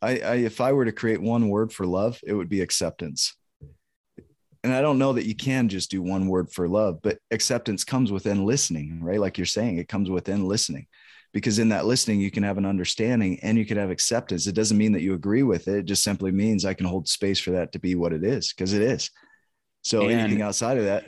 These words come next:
Speaker 1: yeah, go ahead.
Speaker 2: And I like the word accepting, because for me to be present with you, like, listening is being present with you, at, at least an aspect
Speaker 1: Yeah.
Speaker 2: of it. It, in a way, I need to constantly be accepting myself, because in
Speaker 1: Yeah.
Speaker 2: communicating with another,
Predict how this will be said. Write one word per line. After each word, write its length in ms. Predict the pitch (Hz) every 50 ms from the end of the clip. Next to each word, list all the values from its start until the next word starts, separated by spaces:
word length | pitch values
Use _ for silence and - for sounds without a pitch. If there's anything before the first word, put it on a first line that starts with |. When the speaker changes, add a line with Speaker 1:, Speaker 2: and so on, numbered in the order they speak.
| - -
Speaker 1:
yeah, 400 | 101 120 135 135 104 85 78 76 _ _ _ _ _ _ _ _
go 100 | - 120
ahead. 120 | 127 135
Speaker 2:
And 300 | 120 120 131 127 120 117 117
I 80 | 117 110
like 200 | 110 113 113 113
the 80 | 117
word 160 | 110 110 101 95
accepting, 480 | 90 - - 123 127 127 - 101 92
because 400 | 87 92 92 101 92 90 87 - _ _ _ _ _ _ _ -
for 80 | - 113
me 140 | 107 120 135
to 80 | 139
be 120 | 117 110 90
present 480 | - - - 127 131 123 120 98 -
with 300 | - 98 113 110 - -
you, 240 | 95 82 - - - _ _ -
like, 140 | 95 95 85
listening 360 | 113 151 156 - 131 110 107
is 80 | 101 95
being 360 | 98 110 120 117 107 98 87
present 360 | - - 113 107 107 95 -
with 240 | 85 95 90 98 -
you, 140 | 76 - - - _ _ _ _ -
at, 180 | 107 113 - - - -
at 100 | 107 -
least 180 | 113 110 -
an 160 | 113 92 - -
aspect 400 | - 110 120 120 107 107 - 90
Speaker 1:
Yeah. 40 | 80
Speaker 2:
of 80 | 76 73
it. 160 | 73 71 - _ - - - _ _ _ _ _ _ _ _ -
It, 260 | 127 127 - - - _ _ -
in 100 | 135 127
a 80 | 117
way, 540 | 104 95 98 127 147 143 113 101 98 - - -
I 100 | 107 120
need 100 | 143 170
to 60 | 170
constantly 680 | - - 107 - - - 151 160 156 - - 120 110
be 160 | 98 98 107 104
accepting 500 | 98 - - - 123 - - 113 104 95
myself, 560 | 87 87 82 - - 110 101 85 - - - - _ _ _ _ _ - _ _
because 240 | - 113 110 113 101 101 - -
in 300 | 139 156 160 139 120 107
Speaker 1:
Yeah. 40 | -
Speaker 2:
communicating 640 | - 117 113 123 147 160 156 - 127 110 107 104 101
with 120 | 101 95
another, 480 | 95 95 104 131 147 123 101 95 92 -